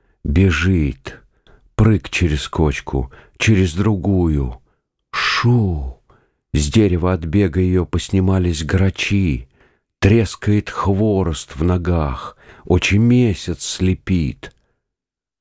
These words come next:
А уж за ней кто-то кустом да кустом поспешает. Обернись, тёмненькую за собой увидишь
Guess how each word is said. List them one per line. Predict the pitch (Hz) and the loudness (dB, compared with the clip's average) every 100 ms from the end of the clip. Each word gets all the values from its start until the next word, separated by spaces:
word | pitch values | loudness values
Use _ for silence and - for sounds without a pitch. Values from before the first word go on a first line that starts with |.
| _ _ - | _ _ 0
А | |
уж | 76 71 65 64 | 2 2 -2 -4
за | 64 73 | -2 0
ней | 76 78 80 78 | 0 0 0 -2
кто-то | - - 73 - | -6 -4 -2 -4
кустом | - 78 - - 73 73 | -4 -6 -6 -2 -2 0
да | 76 | -2
кустом | 78 76 - - 73 | -4 -4 -4 -2 -2
поспешает. | 73 - - 85 - - 67 69 67 69 67 65 - - _ _ _ _ _ _ | -2 -6 -4 -2 -2 -2 -2 -2 -2 -2 -4 -6 -14 -20 _ _ _ _ _ _
Обернись, | 76 76 76 78 92 98 - - _ _ _ _ _ _ _ _ - | -2 0 0 2 0 0 -4 -16 _ _ _ _ _ _ _ _ 0
тёмненькую | 104 104 101 87 85 85 82 82 | 2 2 0 0 -2 0 0 0
за | 80 | 0
собой | - 85 78 82 80 | -2 -2 0 0 2
увидишь | 78 80 71 | 0 0 -2